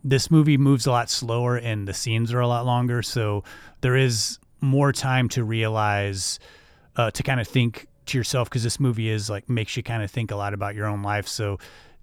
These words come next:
you can kinda drift into your own thoughts at times 'cause they are long scenes in this. But then once we get to the end, and the second time I watched it, when I kind of know what to expect, um, I was able to settle in with those, like, arguments and,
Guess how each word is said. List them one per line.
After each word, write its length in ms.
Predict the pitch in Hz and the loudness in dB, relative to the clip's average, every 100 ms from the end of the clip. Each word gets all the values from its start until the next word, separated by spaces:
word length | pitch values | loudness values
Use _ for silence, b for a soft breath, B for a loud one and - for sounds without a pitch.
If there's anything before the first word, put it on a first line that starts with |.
| - | -20
you 260 | 160 135 120 | -14 -6 -4
can 160 | 127 | -2
kinda 220 | 120 131 117 | 0 0 0
drift 300 | 120 120 131 | 0 0 0
into 200 | 110 123 | -2 -2
your 80 | |
own 120 | 113 101 | -2 -2
thoughts 260 | 110 104 | -2 -2
at 80 | 113 | -4
times 280 | 113 104 101 | -4 -4 -4
'cause 200 | 110 101 | -4 -4
they 140 | 107 | -2
are 240 | 107 117 113 | 2 2 2
long 260 | 107 107 | 0 -2
scenes 320 | - 117 110 | -2 -2 -2
in 80 | 104 | -2
this. 180 | 107 98 | -4 -4
But 220 | - 104 | -4 -4
then 400 | 117 107 104 101 B B - | -2 0 0 -4 B B -2
once 240 | 131 123 | 0 2
we 80 | 127 | 0
get 160 | 117 110 | 0 -2
to 100 | 113 | -4
the 180 | 104 | -2
end, 420 | 107 104 101 95 104 - _ | 0 0 0 -4 -8 -18 _
and 120 | 120 | -6
the 40 | 107 | -2
second 320 | - 113 110 | 0 -2 -2
time 220 | 117 110 | -4 -4
I 60 | 101 | -4
watched 420 | 101 101 101 - | -2 -2 -2 -6
it, 100 | 101 | -8
when 160 | 104 101 | -6 -6
I 200 | 95 92 B B B - | -6 -8 B B B -6
kind 160 | 113 | -4
of 80 | 101 | -2
know 480 | 104 104 104 101 107 _ | -2 -2 -2 -4 -8 _
what 160 | 117 107 | -10 -8
to 120 | - | -8
expect, 600 | 98 - - 104 95 - B B B - | -8 -8 -6 -6 -6 -10 B B B -8
um, 180 | 110 104 | -6 -4
I 80 | |
was 120 | 107 107 | -4 -2
able 180 | 101 | -4
to 80 | 101 | -6
settle 400 | - 117 104 98 | -8 -6 -6 -6
in 280 | 101 98 101 - | -6 -6 -8 -8
with 140 | 110 | -8
those, 280 | 98 98 95 | -4 -4 -6
like, 200 | 98 92 - - | -8 -10 -14 -10
arguments 580 | - 107 101 101 95 - | -6 -4 -4 -4 -6 -6
and, 240 | 104 98 | -6 -6